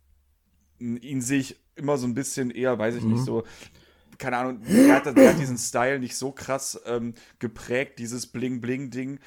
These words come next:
Speaker 1: Das war für mich eben auch so ein New Yorker, irgendwie, der hat so ein bisschen seinen eigenen Style gehabt, aber das, was Puffy da gemacht hat,
Speaker 2: Ja.
Speaker 1: fand ich echt schon ein bisschen drüber und die nächsten Jahre, also sprich Anfang der zweitausender, wird er noch zeigen, wie das Ganze sich noch entwickelt hat und, ähm,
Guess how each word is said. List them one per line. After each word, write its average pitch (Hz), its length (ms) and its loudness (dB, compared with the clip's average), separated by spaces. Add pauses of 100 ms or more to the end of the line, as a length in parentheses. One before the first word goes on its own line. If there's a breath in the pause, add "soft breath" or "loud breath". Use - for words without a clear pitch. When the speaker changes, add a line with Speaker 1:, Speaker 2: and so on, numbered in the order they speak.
(240 loud breath)
Speaker 1:
Das - 160 -12
war 123 140 0
für 127 100 -12
mich 123 180 -6
eben 127 120 -10
auch 123 120 -2
so 123 100 -8
ein 120 60 -2
New 120 80 0
Yorker, 120 400 0
irgendwie, 123 180 -4
der 123 80 -4
hat 117 80 -6
so 120 100 -8
ein - 20 -6
bisschen 113 180 -10
seinen 110 100 -4
eigenen 120 260 -6
Style 107 320 -4
gehabt, 113 320 -8
aber 110 260 -4
das, 107 200 -8
was 104 100 -14
Puffy 113 260 -14
da 113 120 -6
gemacht 113 240 -10
hat, 110 80 -8
Speaker 2:
Ja. 120 80 -2
Speaker 1:
fand 117 140 -2
ich 110 140 -10
echt 113 240 -14 (460 loud breath)
schon 139 200 -2
ein 135 40 -4
bisschen 139 360 -4
drüber 131 680 -2
und 123 300 -4 (280)
die 117 420 -8
nächsten 131 320 0
Jahre, 123 420 2
also 110 180 -4
sprich 117 320 -8
Anfang 113 160 -10
der 113 100 -2
zweitausender, 113 520 -4
wird 117 100 -8
er 113 60 -4
noch 107 140 -6
zeigen, 113 320 -2
wie 107 80 -6
das 110 180 -4
Ganze 110 240 -6
sich 110 120 -12
noch 117 160 -8
entwickelt 113 420 -8
hat 110 220 -6 (540 loud breath)
und, 107 340 0
ähm, 98 560 -4